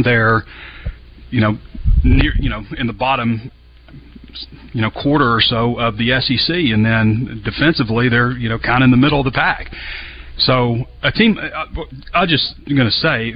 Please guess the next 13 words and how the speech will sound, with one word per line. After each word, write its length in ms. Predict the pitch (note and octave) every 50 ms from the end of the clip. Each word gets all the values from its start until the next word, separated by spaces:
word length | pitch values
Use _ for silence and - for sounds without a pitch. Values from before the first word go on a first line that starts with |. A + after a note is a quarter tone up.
| B2 B2 A#2+ B2+
just 160 | A#2 C3 B2
like 140 | B2+ A2+ G#2
I 20 |
said, 220 | G2 - C3+ A2+ G#2
the 60 | G2+
walk 200 | G#2+ A#2+ C#3 - -
and 60 | G2+
talk, 240 | A#2 G#2 G2+ G#2+ - - - - - - - - - - - - - - - - - - - - - - - - - - -
a 120 | A#2+ B2
team 220 | - E3+ F3+ F3+
like 160 | F3 D3+ - -
South 280 | - A#2+ A#2+ C#3 -
Carolina 720 | - C3+ A#2+ A2+ B2 C3+ D3 D3 D3 C3 A2 A2 A2 G2+